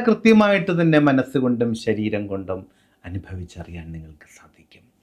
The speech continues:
മാത്രമല്ല, അസാധാരണമായ വിധത്തിലുള്ള ഒരു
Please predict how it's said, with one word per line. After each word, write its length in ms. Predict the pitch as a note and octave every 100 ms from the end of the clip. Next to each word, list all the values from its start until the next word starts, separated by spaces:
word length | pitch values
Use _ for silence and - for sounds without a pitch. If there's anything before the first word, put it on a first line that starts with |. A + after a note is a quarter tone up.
| _ _ _ -
മാത്രമല്ല, 600 | E3 G3 B3 A#3+ F#3+ C#3+ E3+ G#3+ _ _ D3
അസാധാരണമായ 1500 | - G#3+ G#3+ A3+ A#3+ B3 A#3 - G#3+ G#3 G3+ F#3+ F3+ F3 E3+ D3+
വിധത്തിലുള്ള 640 | D3 D3+ D3 C#3 C3+ B2+ A#2+ - C3
ഒരു 120 | C3